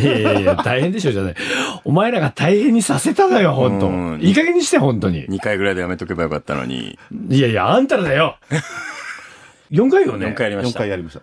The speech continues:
Speaker 2: うん。
Speaker 1: だから本当にその大喜利で僕の芸名を考えようみたいなやつをやって、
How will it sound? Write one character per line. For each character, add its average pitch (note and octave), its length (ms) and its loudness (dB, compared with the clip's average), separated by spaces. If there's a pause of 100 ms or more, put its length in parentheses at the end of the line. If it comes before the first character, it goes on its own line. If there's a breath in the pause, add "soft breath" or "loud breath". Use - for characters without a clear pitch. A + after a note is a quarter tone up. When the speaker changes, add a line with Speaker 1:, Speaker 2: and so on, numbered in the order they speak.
Speaker 2:
う G2+ 60 -8
ん。 F#2 260 -4
Speaker 1:
だ F#2+ 120 4
か F#2 60 2
ら F2+ 80 2
本 F#2 200 0
当 F2+ 160 0
に D#2+ 60 -4
そ E2+ 120 -6
の E2+ 240 -4
大 A2 120 2
喜 A2 60 2
利 G#2 100 2
で G2+ 100 2
僕 G2 220 2
の G#2+ 100 2
芸 G#2 220 2
名 G#2 100 2
を G2 100 4
考 G2 320 2
え G#2 60 2
よ G#2+ 160 4
う - 20 4
み F#2 140 2
た E2+ 120 -4
い E2 40 -6
な D#2+ 80 -4
や D#2 140 -4
つ E2+ 160 -2
を D#2+ 100 0
や D#2 140 -2
っ - 20 -4
て、 - 320 -10